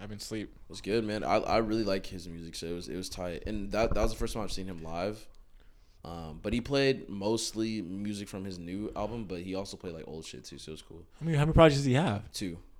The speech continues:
Speaker 2: The
Speaker 1: Oh,
Speaker 2: first
Speaker 1: okay.
Speaker 2: one's called Mango, the new one's called Endless Summer. Um, but he played, like, I feel like he wasn't even on for that long, but it was cool. Like, like, he, he, um, it was, like, a smaller crowd,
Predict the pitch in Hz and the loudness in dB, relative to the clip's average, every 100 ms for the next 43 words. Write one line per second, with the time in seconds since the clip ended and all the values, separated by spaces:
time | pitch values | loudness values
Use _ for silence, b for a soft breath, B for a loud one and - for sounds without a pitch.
0 | - 107 95 98 98 101 87 80 87 90 | -8 -2 0 0 -4 -4 -6 -6 -6 -4
1 | 90 82 85 82 82 80 - 82 78 69 | -4 -4 -8 -8 -8 -12 -10 -8 -6 -8
2 | 80 82 82 - 82 87 95 107 - - | -8 -8 -8 -8 -6 -6 -8 -10 -16 -20
3 | - - _ - - 80 76 76 92 92 | -20 -20 _ -16 -10 -10 -10 -8 -6 -4
4 | - 113 113 98 92 85 80 - - - | -2 0 0 0 -2 -4 -6 -14 -20 -20
5 | b b b b b - - 214 226 202 | b b b b b -12 -8 -6 -6 -6
6 | 214 208 - 101 151 131 98 85 82 - | -6 -6 -6 -6 -6 -6 -6 -6 4 4
7 | 117 143 147 127 107 98 95 95 95 - | 6 2 2 -2 0 0 0 -2 0 2
8 | 113 92 - 110 - - 98 90 85 80 | 0 -4 -6 -6 -10 -10 -6 -4 -6 -8
9 | - 113 127 135 113 104 107 104 110 - | 0 4 6 4 2 0 0 2 2 2
10 | 104 104 117 | 2 2 0